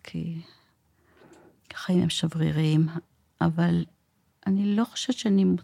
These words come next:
פוגשת, אולי גם באופן שאני מסתכלת, אני מנסה למצוא משהו מאוד ייחודי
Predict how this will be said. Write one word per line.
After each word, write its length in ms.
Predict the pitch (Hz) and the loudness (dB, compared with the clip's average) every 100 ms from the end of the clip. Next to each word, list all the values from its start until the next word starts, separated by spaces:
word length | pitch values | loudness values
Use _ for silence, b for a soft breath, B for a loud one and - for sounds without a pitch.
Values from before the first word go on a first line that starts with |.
| - _ _ | -8 _ _
פוגשת, 600 | 170 160 196 - 202 - - b b b b b b b b b b b _ _ _ _ - | -6 -2 -4 -2 -6 -8 -20 b b b b b b b b b b b _ _ _ _ 2
אולי 240 | 196 202 220 | 4 4 6
גם 260 | 233 220 | 6 6
באופן 360 | 208 - - 220 | 0 -2 2 2
שאני 180 | 214 202 | 4 4
מסתכלת, 840 | 190 - - - - 233 190 - | 4 -2 -14 -8 -4 -2 -2 -2
אני 140 | 180 | 0
מנסה 480 | 180 180 170 - 185 | 2 2 -2 -4 -2
למצוא 460 | 180 185 - - 180 | 0 -2 -4 -2 2
משהו 560 | 180 175 175 175 - 175 | 4 6 6 4 0 2
מאוד 480 | 175 - 185 180 | 2 4 2 2
ייחודי 680 | 190 170 - 180 185 190 185 | 0 -4 -8 -6 -2 -2 -2